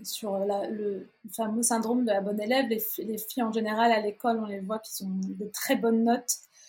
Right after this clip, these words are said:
qui sont toujours les premières, qui sont là pour aider, et puis au final, mais, euh, qui obtiennent, euh, en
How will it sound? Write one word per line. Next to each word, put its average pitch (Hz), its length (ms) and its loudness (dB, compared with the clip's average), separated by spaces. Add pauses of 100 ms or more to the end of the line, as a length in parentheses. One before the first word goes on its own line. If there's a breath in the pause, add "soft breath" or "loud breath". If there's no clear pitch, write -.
(520 soft breath)
qui - 100 -8
sont 240 120 2
toujours 262 240 4
les 269 140 6
premières, 233 760 4
qui 214 460 -2
sont 214 240 -2
là 220 140 2
pour 226 220 -2
aider, 220 600 4
et 226 180 0
puis 220 280 -4
au 208 80 -2
final, 226 440 -2
mais, 196 420 0
euh, 190 40 -2
qui 196 140 -8
obtiennent, 214 420 -4
euh, 185 760 -8 (600)
en 220 100 -4